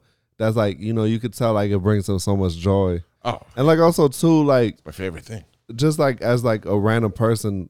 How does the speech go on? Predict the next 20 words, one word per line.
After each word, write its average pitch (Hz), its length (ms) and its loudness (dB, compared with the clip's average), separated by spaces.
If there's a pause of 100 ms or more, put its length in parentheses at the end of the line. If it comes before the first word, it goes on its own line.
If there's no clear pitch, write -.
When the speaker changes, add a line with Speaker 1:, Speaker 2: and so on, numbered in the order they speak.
Speaker 1:
on 98 140 -2
the 90 100 -4
internet 95 420 -2 (100)
watching 95 580 -4
someone 98 280 -6
I 92 60 -4
don't 92 140 -2
even 90 220 -6
know, 92 280 -2
like, 85 200 -6
as 92 160 -2
a 82 80 -4
fan 104 260 -2
of 95 100 -2
them. 87 220 -6 (160)
Speaker 2:
Right. 110 380 -8 (320)
Speaker 1:
Like, 104 340 -4 (180)
it, 117 100 -2
like, 117 260 -2
it, 131 140 -4